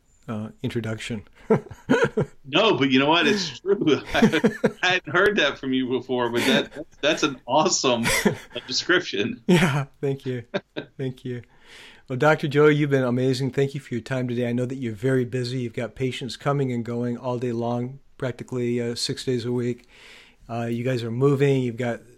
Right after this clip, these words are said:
Speaker 1: tons of stuff on your plate, but you were kind enough to, to schedule out, to carve out a piece of time for me today. And, uh, uh, I want to just, uh, encourage everyone, go to my website, don crosby dot net.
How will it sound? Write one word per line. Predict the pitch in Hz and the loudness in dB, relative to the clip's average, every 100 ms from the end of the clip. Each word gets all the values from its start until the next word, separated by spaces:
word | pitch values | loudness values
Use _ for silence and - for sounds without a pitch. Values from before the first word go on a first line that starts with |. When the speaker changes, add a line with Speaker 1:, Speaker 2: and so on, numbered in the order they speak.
| - | -16
Speaker 1:
tons | - 151 175 143 | -8 -4 -2 -2
of | |
stuff | - 139 117 | -4 -4 -2
on | 135 123 | -2 -4
your | 110 | -4
plate, | - 123 | -4 -4
but | 123 127 | -6 -6
you | 135 123 | -4 -2
were | 110 | -4
kind | 135 127 123 | -6 -4 -2
enough | 123 120 | -2 -4
to, | - 113 113 - | -8 -12 -12 -14
to | 117 | -10
schedule | - 143 123 120 120 | -8 -6 -4 -4 -2
out, | 123 120 | -4 -6
to | 120 113 - | -10 -12 -10
carve | - 123 | -6 -4
out | 120 | -6
a | 110 | -6
piece | - 117 | -8 -10
of | 107 | -10
time | 120 120 120 | -8 -6 -6
for | 131 | -4
me | 120 | -4
today. | 110 120 117 120 _ - - - _ _ - | -6 -6 -8 -10 _ -20 -20 -20 _ _ -10
And, | 127 123 120 | -6 -4 -2
uh, | 127 131 - | -4 -6 -8
uh, | 123 117 - | -6 -6 -6
I | 143 | -4
want | 127 143 160 | 0 4 4
to | 127 | 2
just, | 143 - - | 0 -2 -2
uh, | 131 123 107 - _ - | -2 -2 -6 -12 _ -8
encourage | 131 - 160 143 - | -6 4 6 6 4
everyone, | 143 143 139 123 117 | 4 6 6 4 2
go | 131 | 4
to | 143 | 6
my | 160 | 8
website, | 147 135 139 135 113 | 8 6 4 0 0
don | 117 123 | -2 -4
crosby | 131 135 135 139 | -2 -2 -2 -2
dot | 123 120 | -2 -2
net. | 120 113 - | -2 -6 -6